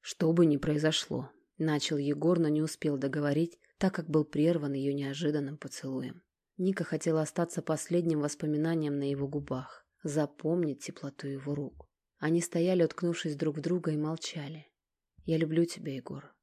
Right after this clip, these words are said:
прошептала Ника, едва сдерживая слезы. От ее слов по его телу пробежали приятные мурашки. «Я дождался». Как будто проснувшись ото сна, с улыбкой сказал Егор. «Что бы ни было,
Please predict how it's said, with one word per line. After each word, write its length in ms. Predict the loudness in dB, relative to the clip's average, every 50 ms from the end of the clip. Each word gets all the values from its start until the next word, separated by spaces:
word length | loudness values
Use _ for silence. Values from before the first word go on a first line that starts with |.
| _
прошептала 540 | _ -6 -6 -4 -4 -6 -6 -4 -2 0 0 2
Ника, 300 | 0 0 0 -2 -2 -2
едва 240 | -2 -2 -2 -4 -4
сдерживая 480 | -4 -4 -6 -4 -4 -6 -6 -6 -8
слезы. 460 | -8 -10 -10 -8 -8 -8 -8 -10 -14 -20 _ _ _ _ _ _
От 200 | -8 -4 -2 0
ее 160 | 0 0 0
слов 340 | -2 -4 -2 0 0 0 -2
по 120 | -4 -6
его 140 | -4 -4 -4
телу 320 | -6 -4 -2 -2 -2 -2 -2
пробежали 480 | -2 -4 -4 -4 -4 -4 -6 -6 -6
приятные 520 | -8 -6 -4 -4 -2 -2 -4 -6 -8 -8 -6
мурашки. 640 | -6 -6 -8 -8 -8 -10 -12 -14 -14 -18 -20 _ _ _ _ _ _ _ _ _
«Я 180 | -4 -2 -2 0
дождался». 680 | 0 -2 -4 -4 -6 -6 -6 -8 -10 -14 -16 -18 -18 -20 _ _ _ _ _ _ _ _ _
Как 180 | 0 0 0
будто 300 | 0 -2 -2 -2 -2 -2
проснувшись 640 | -2 0 -2 -4 -2 -2 -2 -2 -2 -4 -6 -6 -6
ото 180 | -4 -2 -2 -4
сна, 300 | -4 -4 -4 -2 -2 -2
с 100 | -4 -4
улыбкой 380 | 0 0 0 0 0 -4 -8
сказал 340 | -8 -4 -6 -4 -2 -2 -2
Егор. 480 | 0 -2 -2 -4 -4 -8 -10 -10 -14 _ _ _ _ _ _
«Что 280 | -18 -14 -6 -4 -4 -2
бы 140 | 0 0 0
ни 180 | 2 0 0
было, 320 | -2 -2 -4 -6 -6 -10